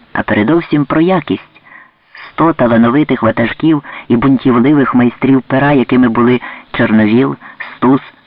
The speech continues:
Сверстюк, Світличний та десятки інших. Це багато, дуже багато, по суті, весь духовний цвіт нації. Раїса офіційно не вступала в гельсінську групу, але була її незмінним секретарем аж до свого арешту, що стався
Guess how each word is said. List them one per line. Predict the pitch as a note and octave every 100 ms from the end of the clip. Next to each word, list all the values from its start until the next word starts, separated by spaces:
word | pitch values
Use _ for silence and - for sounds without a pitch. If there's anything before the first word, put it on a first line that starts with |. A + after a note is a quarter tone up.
| -
Сверстюк, | G#2+ A#2 - - C3+ B2 - - -
Світличний | A#2 - A#2 C3+ - C3 B2+ - - _
та | -
десятки | A2 A2 E3+ - - - -
інших. | D3 C#3+ A2 - - - - _ _ _ -
Це | C3
багато, | C3+ C3+ C#3 - - - _ -
дуже | B2+ G3 B2
багато, | G2+ G#2 G#2 - -
по | - A2+
суті, | D#3 D3+ C3+ - - -
весь | - G#2 F3 G3
духовний | A2+ G#2 B2+ D3 C3+ B2
цвіт | - B2+
нації. | C3 C3+ C3+ F#2 F2+ - _ _ _ _ - - _ _ _ _ _ _ -
Раїса | - A#3 C#4 - G#3
офіційно | F#3+ F#3 B3 A#3 G#3+
не | G#3+
вступала | - G#3 - A#2 A2
в |
гельсінську | A#2 A2 - A2 - A#2
групу, | A#2 A2+ G#2 A2 -
але | C3+ C3+
була | B2+ C#3+ G3+
її | G3 F3+ D#3+
незмінним | B2 A2 D#3+ F3+ D3+
секретарем | - C#3+ C3+ C3+ D3+ E3 -
аж | C#3+ A2+
до | A#2
свого | - A2+ C3
арешту, | A#2+ G#2+ G#2 - G#2+
що | - G#2
стався | - E3+ - D#3+